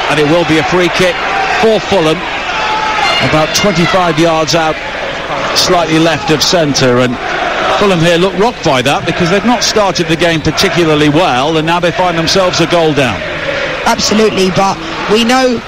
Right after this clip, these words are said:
Speaker 2: from set pieces, Andreas Pereira's got a good delivery.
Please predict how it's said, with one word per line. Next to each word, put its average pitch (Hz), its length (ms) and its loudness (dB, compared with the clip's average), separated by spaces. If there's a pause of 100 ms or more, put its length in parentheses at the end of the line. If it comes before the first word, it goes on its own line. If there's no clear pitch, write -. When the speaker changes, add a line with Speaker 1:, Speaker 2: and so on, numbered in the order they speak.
Speaker 2:
from 208 140 -2
set 226 260 0
pieces, 233 440 2
Andreas 214 320 0
Pereira's 226 340 0
got 196 200 0
a - 40 -6
good 214 160 0
delivery. 220 560 2